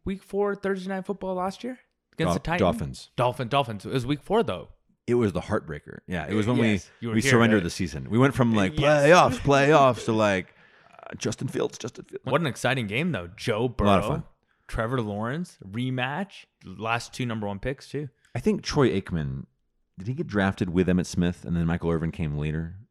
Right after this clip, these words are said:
Speaker 2: I can't remember which, who got drafted the same, same year as Aikman. But they went, like, the Cowboys went one and fifteen,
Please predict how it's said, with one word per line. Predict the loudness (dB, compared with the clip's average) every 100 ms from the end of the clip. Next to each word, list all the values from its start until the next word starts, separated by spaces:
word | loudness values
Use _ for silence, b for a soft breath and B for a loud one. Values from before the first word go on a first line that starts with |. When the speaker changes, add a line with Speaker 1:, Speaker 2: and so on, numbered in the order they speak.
| _
Speaker 2:
I |
can't | -6 -4
remember | -6 -8
which, | -12 -12 -10
who | -10
got | -6 -8 -6
drafted | -8 -8 -12
the |
same, | -8 -8 -8 -10
same | -10 -8
year | -6 -8
as | -12 -16 -16
Aikman. | -14 -14 -16 b b b b b b
But | -6 2
they | 2
went, | 2 -2 -4
like, | -8 -10 -18 -20
the | -10
Cowboys | -4 -2 -2
went | -6
one | -6 -6
and | -6 -10
fifteen, | -16 -10 -10 -10 -14